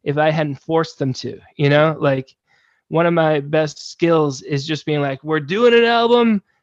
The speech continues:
I need you to write a song." And then that, that'll light the fire and, and get them, uh, get them creating. But then I get, like I said, then I get jealous when, when the song gets complimented by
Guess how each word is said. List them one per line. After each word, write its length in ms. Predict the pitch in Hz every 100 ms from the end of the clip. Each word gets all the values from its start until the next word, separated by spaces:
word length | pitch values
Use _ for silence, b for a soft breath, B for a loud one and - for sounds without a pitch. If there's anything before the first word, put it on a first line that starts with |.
| _
I 120 | 143 156
need 180 | 220
you 80 | 226
to 80 | 214
write 180 | 214 208
a 80 | 190
song." 540 | - 180 160 127 117
And 200 | 156 151 151
then 140 | 151
that, 240 | 156 151 151
that'll 280 | 160 165
light 240 | 160 160 156
the 80 | 143
fire 540 | - 151 151 143 139
and, 260 | - 143 147
and 160 | 143 139
get 200 | 143 139
them, 300 | 135 131 127
uh, 320 | 123 120 123 - _ 147
get 240 | 151 143
them 180 | 139 131
creating. 640 | - 139 139 143 113 107 -
But 140 | 165 151
then 160 | 175
I 80 | 175
get, 180 | 156 143
like 180 | 143 135
I 60 | 127
said, 240 | - 139
then 100 | 143
I 60 | 139
get 200 | 127 113
jealous 520 | 139 139 117 110 -
when, 240 | 135 123 -
when 140 | 131
the 60 | 120
song 340 | - 135 127
gets 180 | 120 110
complimented 720 | - 127 123 120 127 - 151
by 140 | -